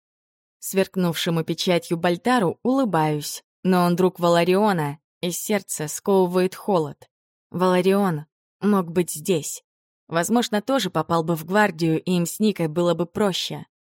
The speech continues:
Совершенно неожиданно к возвышению продвигается медведеоборотница Вильгетта. Поймав мой взгляд, поднимает ладонь, на ней золотится герб. Дэгон окидывает взглядом толпу,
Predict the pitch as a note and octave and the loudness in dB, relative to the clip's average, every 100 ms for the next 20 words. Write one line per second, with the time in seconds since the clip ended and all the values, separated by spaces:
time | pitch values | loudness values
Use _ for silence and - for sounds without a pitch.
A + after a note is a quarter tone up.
0 | _ _ _ _ _ _ _ _ - G#3 | _ _ _ _ _ _ _ _ -4 -2
1 | G#3+ - D#4+ D4+ B3+ A#3+ G3 D#3 A3+ A#3 | 0 0 0 2 4 4 2 0 -2 0
2 | F3+ E3 D#3+ D#3+ E3+ D#3+ F#3 F3 E3+ E3 | 0 0 -2 -4 -2 -2 0 0 0 0
3 | E3+ D#3+ E3 E3 F#3 F3+ - F#3 F3 - | -2 -4 -2 0 0 0 -2 -2 -2 -2
4 | G3 F#3+ G#3+ A3+ B3+ E3+ E3 E3+ F#3+ - | 0 2 0 0 0 0 -2 0 -2 0
5 | G#3+ - A3+ G#3+ B3+ F#3 D#3+ - - D3+ | -2 0 -2 -2 -2 -2 -2 -4 -4 -4
6 | D3+ _ _ _ _ - F3 E3 D#3+ - | -6 _ _ _ _ -2 0 2 0 0
7 | E3 D#3 D#3 G#3 G#3+ - D#3+ E3 E3 D#3 | -2 -2 -2 -2 -2 -2 -2 0 0 0
8 | D#3 E3 D#3+ D#3+ G#3+ G#3+ - _ _ _ | 0 0 0 2 2 0 -4 _ _ _
9 | E3+ F3+ F3 F#3 F3+ F3 E3 E3 F3 - | -2 0 2 2 2 2 2 0 -4 -4
10 | - E3 E3+ E3 - _ _ _ _ _ | -4 -4 -2 -4 -4 _ _ _ _ _
11 | _ E3 F3+ F#3 F3 D3+ - E3 D#3+ D#3 | _ -2 0 2 0 0 -2 -2 2 2
12 | D3+ - F3 D#3+ D#3 D#3 D3+ D#3 - G3 | 0 -2 0 0 0 -2 0 -2 -2 -2
13 | G#3+ | -2